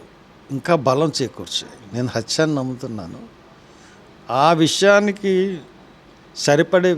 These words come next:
విషయాలు నాకు మ్యాచ్ అయినాయి. ఖచ్చితంగా హత్య. ఆయన ఎందుకు వెళ్ళాడు,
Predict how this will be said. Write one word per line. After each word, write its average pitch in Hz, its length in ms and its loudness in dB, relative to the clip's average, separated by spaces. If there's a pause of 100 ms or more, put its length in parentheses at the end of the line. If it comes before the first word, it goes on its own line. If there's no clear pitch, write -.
విషయాలు 170 460 -4 (1700)
నాకు 135 280 0
మ్యాచ్ 165 280 0
అయినాయి. - 240 -12 (680)
ఖచ్చితంగా 180 520 -2
హత్య. 123 240 -10 (1900)
ఆయన 139 180 0 (280)
ఎందుకు 165 280 0
వెళ్ళాడు, 120 360 -4